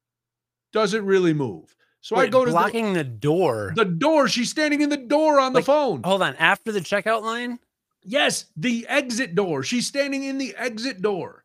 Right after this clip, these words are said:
Speaker 1: on the phone.
Speaker 2: With her cart just stopped.
Speaker 1: Cart, everything is stopped. She's at a stop. Ex-, everything but her conversation was stopped.
Speaker 2: So she's paid for her food.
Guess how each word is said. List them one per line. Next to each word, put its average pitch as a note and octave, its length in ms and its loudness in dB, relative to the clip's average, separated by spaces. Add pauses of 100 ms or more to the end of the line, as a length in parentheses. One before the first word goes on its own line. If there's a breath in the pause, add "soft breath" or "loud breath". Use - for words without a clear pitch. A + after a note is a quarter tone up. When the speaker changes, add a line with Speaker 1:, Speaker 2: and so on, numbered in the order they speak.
(680)
Speaker 1:
on B3 320 0
the B3 100 2
phone. A#3 480 -2 (100)
Speaker 2:
With E3+ 140 0
her F3+ 100 2
cart F3+ 460 4
just D3 300 -8
stopped. - 380 -2
Speaker 1:
Cart, C4+ 300 2
everything C#4 720 0
is C#4 160 -4
stopped. A3 460 -6 (100)
She's C4 380 -2
at C4+ 120 -2
a B3+ 60 -4
stop. B3+ 480 -6 (180 soft breath)
Ex-, E3+ 220 -4
everything B3+ 500 -2
but B3+ 120 2
her A3+ 120 0
conversation G3+ 760 -4
was B2 140 -8
stopped. A2+ 260 -10
Speaker 2:
So A3 120 -6
she's A3+ 340 -4
paid C4+ 600 -4
for A#3 160 -8
her G3 160 -4
food. A2 720 -6